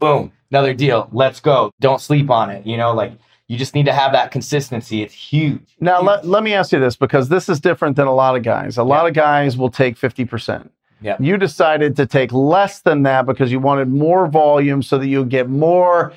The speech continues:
Speaker 2: action on your list, right?
Speaker 1: Yeah, absolutely. It's all about volume, and that frequency is huge. Also, there's, you know, fifty percent is a bunch. I work with a lot of guys that don't have their, you know, they're small guys doing one, two deals a month.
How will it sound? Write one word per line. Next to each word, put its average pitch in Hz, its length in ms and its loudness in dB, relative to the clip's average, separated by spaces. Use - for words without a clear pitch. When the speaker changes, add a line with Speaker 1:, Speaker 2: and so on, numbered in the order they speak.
Speaker 2:
action 160 640 -2
on 143 260 2
your 131 120 2
list, 131 360 0
right? 135 320 2
Speaker 1:
Yeah, 139 240 2
absolutely. 123 600 0
It's 110 100 -2
all 131 180 4
about 127 240 0
volume, 120 520 2
and 110 160 0
that 113 140 0
frequency 117 560 -4
is 107 120 -4
huge. 117 460 -4
Also, 160 320 0
there's, 156 240 -2
you 147 120 0
know, 143 260 0
fifty 175 280 -6
percent 165 340 0
is 143 100 -2
a 139 60 0
bunch. 131 300 2
I 113 100 4
work 143 240 0
with 147 140 -4
a 139 40 0
lot 120 240 4
of 113 80 -6
guys 120 260 2
that 117 200 -8
don't 117 260 0
have 120 320 0
their, 113 200 -4
you 117 160 -6
know, 113 120 2
they're 123 120 -4
small 127 360 0
guys 131 300 0
doing 127 300 -2
one, 131 300 2
two 143 200 0
deals 131 280 0
a 120 40 -4
month. 127 240 0